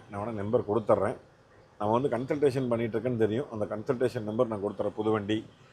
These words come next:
அதுக்கப்புறம் ஈ வி வண்டி நீங்க வாங்கணும், பிடிக்கணும் அப்படின்னா, கன்சல்டேஷன் நம்பர் நான் கொடுத்துட்றேனுங்க.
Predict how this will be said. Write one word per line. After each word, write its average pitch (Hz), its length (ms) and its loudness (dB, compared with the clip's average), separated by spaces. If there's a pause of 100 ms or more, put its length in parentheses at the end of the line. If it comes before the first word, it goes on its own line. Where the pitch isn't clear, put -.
(120)
அதுக்கப்புறம் 104 440 0
ஈ 113 40 2
வி 117 120 2
வண்டி 107 360 0
நீங்க 104 180 -6
வாங்கணும், 104 460 0
பிடிக்கணும் 101 320 2
அப்படின்னா, 98 300 -2 (420)
கன்சல்டேஷன் 110 520 -2
நம்பர் 101 240 -6
நான் 98 140 -6
கொடுத்துட்றேனுங்க. 92 540 -6